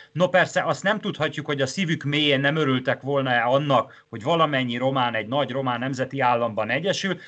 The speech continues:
de a hivatalosan megfogalmazott és nyilvánosan képviselt programpontok között egyáltalán nem szerepelt még a Magyarországtól vagy akár Habsburg Birodalomtól való elszakadás.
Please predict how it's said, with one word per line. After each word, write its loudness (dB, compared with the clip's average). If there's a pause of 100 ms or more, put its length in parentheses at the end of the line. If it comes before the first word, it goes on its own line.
de 0
a 6
hivatalosan 0
megfogalmazott -2
és -10
nyilvánosan -2
képviselt -4
programpontok 2
között 0
egyáltalán 2
nem -6
szerepelt -8
még -4
a -10
Magyarországtól -2
vagy -4
akár -2
Habsburg -6
Birodalomtól -4
való -4
elszakadás. -6